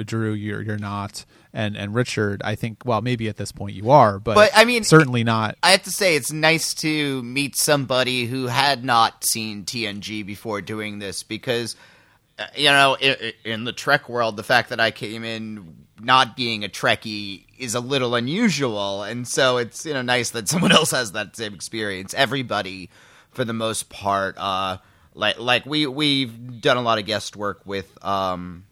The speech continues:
Speaker 2: Wes, uh, Teasdale of his podcast, The Penske, uh, File, and, you know, he was a T-, was talking about watching T N G when it was on, you know, and I really only saw a couple episodes, you know, I didn't really have that as much.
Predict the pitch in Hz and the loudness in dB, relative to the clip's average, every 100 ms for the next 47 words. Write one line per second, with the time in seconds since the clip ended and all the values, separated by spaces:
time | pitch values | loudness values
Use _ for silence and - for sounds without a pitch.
0 | _ - 90 104 - 98 95 - 110 101 | _ -14 -6 -4 -2 -2 -2 -4 -6 -4
1 | 110 101 101 95 85 87 - 92 85 85 | -4 -2 -2 -6 -8 -12 -2 -2 -2 -8
2 | 85 - 175 180 - 90 90 71 - 92 | -10 -4 -2 -2 -8 -8 -8 -10 -4 -2
3 | 87 87 87 98 101 101 95 98 _ _ | -2 -2 -6 -4 -2 -2 -6 -12 _ _
4 | _ 85 95 101 110 98 90 - 110 98 | _ -8 -6 -4 -4 -6 -6 -6 -6 -6
5 | - 98 92 - 95 92 92 90 95 95 | -10 -8 -4 0 0 0 -6 -2 0 2
6 | 95 92 92 87 107 90 82 90 95 92 | 2 0 -4 -10 -6 -6 -6 -6 -6 -6
7 | 87 127 190 190 170 151 143 127 127 127 | -4 6 8 12 10 8 4 2 2 4
8 | 120 139 151 156 147 143 135 123 135 123 | 6 6 6 0 -2 -2 -2 2 4 4
9 | 135 117 131 156 98 - 69 67 62 95 | 2 0 2 2 0 -12 -12 -18 -16 -14
10 | 92 98 104 98 98 90 101 101 127 123 | -8 -6 -6 -8 -14 -12 -8 4 6 6
11 | 95 90 73 _ _ _ _ _ _ _ | 2 -8 -10 _ _ _ _ _ _ _
12 | 87 80 82 69 - - - | -16 -14 -12 -14 -14 -16 -16